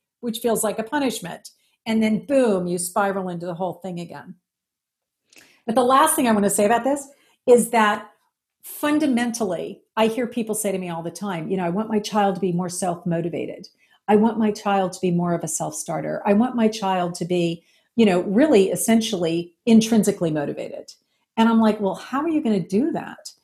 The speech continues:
when everything about your entire family system is based on externalities?" Like, you do it because I said so,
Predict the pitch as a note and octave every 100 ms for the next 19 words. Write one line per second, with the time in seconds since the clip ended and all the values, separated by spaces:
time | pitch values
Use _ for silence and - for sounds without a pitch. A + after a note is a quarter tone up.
0 | _ _ G#3+ G#3+ A3 A#3+ D#4+ D#4 A#3+ G#3+
1 | G3+ G3+ F#3+ F3 - C4 C4+ - A#3+ D4
2 | C4 F3+ F3 D3+ F3 F3 A3 F#3 - A3
3 | A3+ G#3+ G3+ G#3 G3 - - F#3 G#3 D4
4 | G3+ - - - - _ _ _ - A3
5 | - A3+ A3+ A3+ A3+ G#3 G#3+ F#3 F#3 -
6 | B3 A3+ - - F#3+